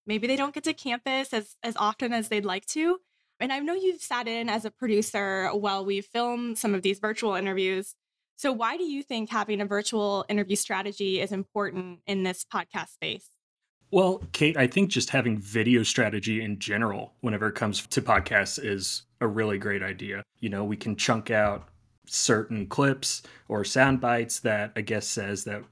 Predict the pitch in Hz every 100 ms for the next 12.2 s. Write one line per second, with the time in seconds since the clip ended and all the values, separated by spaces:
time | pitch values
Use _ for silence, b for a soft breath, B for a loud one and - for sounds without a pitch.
0 | - 110 98 95 110 107 104 143 120 -
1 | 131 120 - 107 107 104 107 110 107 -
2 | 113 104 101 B B B - 110 - 101
3 | 151 135 127 120 113 - 104 104 101 B
4 | B - 131 131 127 127 117 113 107 107
5 | 107 104 107 104 104 107 107 113 120 117
6 | 92 101 107 110 110 104 101 107 95 -
7 | 107 107 95 107 113 147 165 B B B
8 | - 117 - 127 127 113 - - 110 107
9 | 101 101 101 101 104 101 104 - - -
10 | 85 - 110 101 104 - 104 - 117 110
11 | 110 107 101 98 113 - 110 127 123 120
12 | 117 113